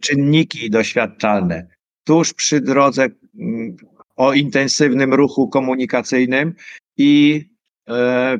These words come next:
powiedzmy sto metrów od drogi i, y, półtora kilometra od drogi. I w-, te produkty pszczele z tych rodzinek umieszczonych pod izolatorem,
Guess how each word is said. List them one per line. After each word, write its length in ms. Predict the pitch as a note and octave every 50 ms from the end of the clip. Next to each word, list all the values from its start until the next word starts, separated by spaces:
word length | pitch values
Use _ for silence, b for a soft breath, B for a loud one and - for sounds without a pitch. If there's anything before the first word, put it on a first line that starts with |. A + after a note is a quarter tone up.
| G#2+
powiedzmy 640 | A2 C#3 B2 C3 C#3 - - D3 B2+ B2+ B2 A#2+ G#2+
sto 360 | - - - - - D#3 D3
metrów 440 | C#3+ D3 C#3+ - - C#3+ C#3+ - - -
od 280 | C#3+ C#3 C3 - - -
drogi 680 | - - D3+ D3+ D3 D3 D3 C#3+ F3 F3+ F#3 F#3 F#3 - _ -
i, 500 | E3+ E3 E3+ E3+ E3+ E3 E3+ E3+ E3+ E3+ - C#3 C#3+ C#3+
y, 40 | B2+
półtora 380 | - E3 E3 - E3+ D#3 D#3
kilometra 580 | - - E3 D#3 D#3+ D#3+ D3+ B2 - G#2+ G#2 E2+
od 200 | F#2+ F#2+ F#2 F#2
drogi. 420 | F#2+ G2+ F2+ E2 D#2+ D2+ D2+ D#2+ B B B B B _ _ _ _ _ -
I 360 | B2 B2+ C3 C3 B2+ B2 - -
w-, 300 | - - A2+ G#2 G2 - - - - - - _
te 280 | - C3+ B2+ B2 B2+ A2+
produkty 500 | - - C3 B2 D#3 G3 - - D#3 B2+
pszczele 480 | G#2 - - - D#3 C#3 B2+ A2+ G2+
z 120 | G#2 - -
tych 200 | - C#3 A#2+ -
rodzinek 500 | B2 B2 A#2+ - C#3+ E3+ D3 A2+ - -
umieszczonych 500 | B2 A#2 G#2+ - - E3 D#3+ A#2+ G2+ -
pod 240 | - F#3 A#3 A#3 D#3+
izolatorem, 720 | A#2+ G2+ G#2+ F2+ E2 D#2 - D#2+ D2 D#2 E2+ - - -